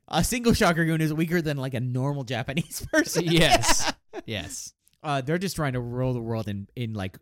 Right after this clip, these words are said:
Speaker 1: mass. That's how
Speaker 2: Yeah.
Speaker 1: they do it. Um,
Speaker 2: Just nab whoever you can.
Speaker 1: <laughs> Yeah. So
Speaker 2: The elderly, the infirm, we don't
Speaker 1: <laughs>
Speaker 2: care.
Speaker 1: Yeah. So, um, then they got to drag away,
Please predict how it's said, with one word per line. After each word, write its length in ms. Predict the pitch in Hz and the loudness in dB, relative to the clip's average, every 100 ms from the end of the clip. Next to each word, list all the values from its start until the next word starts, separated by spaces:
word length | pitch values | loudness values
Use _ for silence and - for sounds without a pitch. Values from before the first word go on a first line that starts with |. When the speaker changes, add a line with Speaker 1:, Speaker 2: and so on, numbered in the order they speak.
| _ - | _ -8
Speaker 1:
mass. 400 | 113 107 - - | -4 -4 -6 -6
That's 240 | 127 127 - | -6 -4 -2
how 80 | 127 | 0
Speaker 2:
Yeah. 60 | |
Speaker 1:
they 160 | 143 117 | 0 -2
do 100 | 107 | -4
it. 120 | - - 131 151 - | -10 -16 -20 -16 -4
Um, 320 | 147 143 123 | 0 2 0
Speaker 2:
Just 140 | 123 | -6
nab 160 | 135 123 | -8 -6
whoever 260 | 123 117 104 | -6 -6 -6
you 220 | 95 92 | -8 -8
can. 240 | 107 92 | -8 -4
Speaker 1:
<laughs> 20 | |
Yeah. 380 | 156 220 - 240 - 262 - - 123 | 0 0 2 0 0 0 -2 -4 -10
So 360 | 240 - - - - - | -10 -8 -10 -12 -20 -18
Speaker 2:
The 120 | 127 | -10
elderly, 400 | 131 123 123 120 | -6 -6 -4 -4
the 140 | 117 113 | -4 -2
infirm, 460 | 113 - 117 110 110 | -4 -4 -6 -4 -4
we 100 | 117 | -6
don't 160 | 104 | -6
Speaker 1:
<laughs> 40 | 120 | -8
Speaker 2:
care. 180 | 85 85 120 | -12 -14 -10
Speaker 1:
Yeah. 220 | 147 123 - - | -6 -6 -8 -12
So, 380 | - 185 175 - | -4 -2 -2 -2
um, 440 | 170 151 143 117 _ _ _ - - - | -4 -4 -6 -12 _ _ _ -20 -20 -8
then 220 | 170 165 | -4 0
they 140 | 165 | 0
got 220 | 165 156 151 | 0 -2 -4
to 80 | |
drag 360 | 131 135 131 131 | -6 -2 -2 -2
away, 460 | 127 123 117 113 | -2 -2 -2 -4